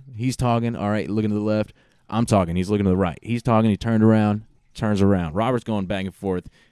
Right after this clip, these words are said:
His eyes are getting confused. They're about to smack into each other, all right? A lot's going down, a lot of yelling.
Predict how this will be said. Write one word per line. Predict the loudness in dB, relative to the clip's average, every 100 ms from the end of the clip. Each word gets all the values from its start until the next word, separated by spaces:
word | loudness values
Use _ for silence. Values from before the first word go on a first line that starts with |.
| _
His | -6 -4
eyes | -4 -6
are | -8
getting | -10 -10
confused. | -14 -4 0 2 2 0
They're | -2
about | -4
to | -6
smack | -4 -2 -2 -4
into | -4 -4
each | -4 -6
other, | -10 -10 -14 -10
all | -6
right? | -4 -4 -6 _ _ _ _ _ _ _ _ _ _ -10
A |
lot's | -4 -4 -4
going | 0 0 2
down, | 2 2 0 -2
a | -4
lot | -4 -2
of | 0
yelling. | 0 0 2 -2 -6